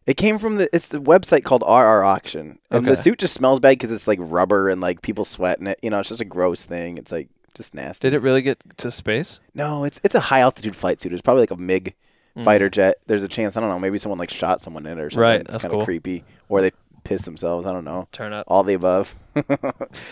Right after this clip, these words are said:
Speaker 1: So what happened
Speaker 2: <laughs>
Speaker 1: is, uh, I get super stoked, th-, dive into this box, d-, immediately throw the suit on, you know, and then it has one of those neck rings that you see in the movies, you know,
Speaker 2: Yeah.
Speaker 1: the really tight, like, rubber neck ring.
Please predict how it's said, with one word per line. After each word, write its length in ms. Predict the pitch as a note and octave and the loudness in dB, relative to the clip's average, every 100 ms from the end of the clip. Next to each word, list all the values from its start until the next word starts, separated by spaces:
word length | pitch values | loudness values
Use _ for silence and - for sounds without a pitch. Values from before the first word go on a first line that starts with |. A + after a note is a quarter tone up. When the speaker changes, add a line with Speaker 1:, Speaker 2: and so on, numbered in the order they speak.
| - | -4
Speaker 1:
So 260 | - C#3 | 6 6
what 140 | C3+ G#2+ | 8 6
happened 380 | D#3 D#3+ B2 B2 | 4 4 2 4
Speaker 2:
<laughs> 540 | - - - - - | 4 4 2 2 2
Speaker 1:
is, 260 | C3+ C3 A#2+ | 6 6 8
uh, 220 | A#2+ G#2 - - - | 8 8 2 -8 4
I 80 | C#3 | 6
get 160 | C#3 | 6
super 280 | - E3+ D#3+ | 8 6 6
stoked, 460 | - C#3 A#2+ A#2+ - _ _ _ - | 6 8 8 6 -4 _ _ _ -10
th-, 140 | - C3 D3 A#2+ A2+ | -6 -6 -6 -16 -2
dive 320 | C3+ C3 D#3+ | 4 6 6
into 140 | D3+ B2+ | 4 2
this 140 | B2 | 2
box, 460 | - G#2 G2+ - - _ A#2 G2+ | 4 6 6 2 -8 _ -20 -18
d-, 140 | - - C3+ | -18 -4 0
immediately 680 | C3 C3+ D#3+ F3+ G3 E3 | 0 0 4 4 6 4
throw 220 | C#3 D3 C3 | 4 6 4
the 60 | |
suit 260 | A#2+ C3 A#2 | 4 4 6
on, 160 | G2+ G2+ | 4 2
you 80 | |
know, 240 | G2 F#2+ G2+ _ - - - | 0 0 -2 _ -20 -4 2
and 100 | D3 | 6
then 80 | |
it 60 | C#3+ | 6
has 200 | D#3 C#3+ | 6 2
one 100 | C#3 | 2
of 40 | |
those 180 | B2+ G#2 | 2 2
neck 380 | A2+ B2 D#3+ - | 0 2 2 2
rings 360 | A#2 G2 G2+ G#2 | 0 0 -2 -2
that 80 | A2+ | -2
you 100 | A2 | -2
see 220 | - A#2 | 2 2
in 60 | G#2+ | 2
the 60 | |
movies, 360 | G2+ G2 G#2 G#2 | 2 2 2 2
you 60 | |
know, 80 | C3+ A#2+ | 4 4
Speaker 2:
Yeah. 60 | |
Speaker 1:
the 40 | G2+ | 4
really 160 | A#2 | 4
tight, 400 | A2+ - A2+ G#2+ G2 | 2 4 4 4 2
like, 140 | G2 | 0
rubber 340 | G2 G#2 G#2 G2 | 4 6 6 4
neck 280 | G2 G#2 - | 4 2 0
ring. 240 | F2+ F2+ | -6 -6